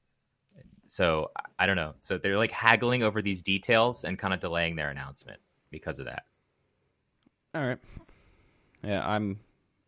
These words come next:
Speaker 2: I'm not gonna say it's official until it's officially official, so, <laughs> 'cause we've seen, we've gotten burnt by, <laughs> by that a lot in the last month, so,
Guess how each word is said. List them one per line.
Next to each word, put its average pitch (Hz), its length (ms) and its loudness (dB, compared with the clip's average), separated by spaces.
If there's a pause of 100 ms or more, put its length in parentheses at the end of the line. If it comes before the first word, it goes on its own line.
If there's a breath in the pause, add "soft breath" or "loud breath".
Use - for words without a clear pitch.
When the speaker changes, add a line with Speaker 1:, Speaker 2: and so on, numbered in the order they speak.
Speaker 2:
I'm 104 160 0
not 113 180 4
gonna 104 200 0
say 98 320 6
it's 92 140 0
official 98 540 2
until 90 280 0
it's 87 120 -2
officially 90 480 -2
official, 101 440 0
so, 82 420 0 (480 loud breath)
<laughs> - 460 -12
'cause - 140 -4
we've 92 120 0
seen, 107 240 0 (280 loud breath)
we've 117 140 0
gotten 92 220 6
burnt 101 240 4
by, 98 240 6 (160)
<laughs> - 180 -4
by 123 120 8
that 107 180 4
a 101 40 4
lot 90 260 4
in 85 40 -2
the 92 60 0
last 92 260 4
month, 95 440 0
so, 85 420 0